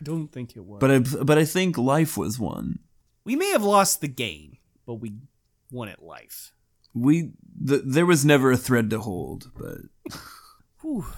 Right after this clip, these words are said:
Speaker 1: All right, you wanna close this one out?
Speaker 2: Sure. And there you have it. That was this week's episode <laughs> of Allegedly. It was certainly something, wasn't it?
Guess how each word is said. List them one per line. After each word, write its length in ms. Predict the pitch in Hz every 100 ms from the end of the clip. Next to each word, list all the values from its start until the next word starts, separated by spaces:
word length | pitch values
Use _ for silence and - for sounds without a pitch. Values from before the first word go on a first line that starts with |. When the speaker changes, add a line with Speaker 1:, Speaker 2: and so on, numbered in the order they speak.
| -
Speaker 1:
All 60 | 208
right, 160 | 202 165
you 100 | 175
wanna 180 | 180
close 240 | 160 190 185
this 140 | 170
one 160 | 185 185
out? 260 | 196 202 _ _ _ _ - -
Speaker 2:
Sure. 520 | - 202 233 - - _ _ - - -
And 420 | 117 117 117 117
there 160 | 135
you 140 | 135 139
have 220 | 151 139
it. 140 | 120
That 200 | 123 156
was 360 | 151 151 131 139
this 260 | 175 175 175
week's 360 | 160 - - - - -
episode 680 | 170 - - 554 - 523 - - - _ _
<laughs> 500 | - - 190 - -
of 200 | 247 254
Allegedly. 800 | 254 233 160 151 135 113 101 - _ _ _ -
It 80 |
was 140 | 127 147
certainly 340 | 165 147 143
something, 460 | 127 147 131 120 110
wasn't 280 | 120 127 147
it? 280 | 170 170